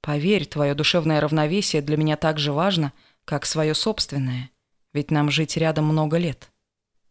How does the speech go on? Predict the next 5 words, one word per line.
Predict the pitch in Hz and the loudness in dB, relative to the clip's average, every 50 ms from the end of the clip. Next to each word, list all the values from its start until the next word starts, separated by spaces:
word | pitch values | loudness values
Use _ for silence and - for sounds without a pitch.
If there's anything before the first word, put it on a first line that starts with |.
| _ _ - | _ _ -6
"Я | 156 147 151 160 165 165 160 160 165 _ _ _ _ _ _ _ _ _ _ _ - | -4 -2 0 0 0 -2 -2 -4 -8 _ _ _ _ _ _ _ _ _ _ _ -8
поняла". | - 170 175 170 165 147 131 123 - _ _ _ _ _ _ _ _ _ _ _ _ _ - | -2 0 0 0 0 -2 -4 -8 -10 _ _ _ _ _ _ _ _ _ _ _ _ _ -6
Девушку | 165 151 165 190 196 180 160 - - - | -2 0 2 2 2 2 0 -2 0 0
немного | 160 156 151 156 160 165 165 165 | 2 2 4 4 2 2 2 0
попустила. | 160 - 165 - 185 175 - - - 170 156 135 131 131 | -2 -4 -4 -4 -2 -4 -4 -2 -2 -2 -2 -2 -4 -8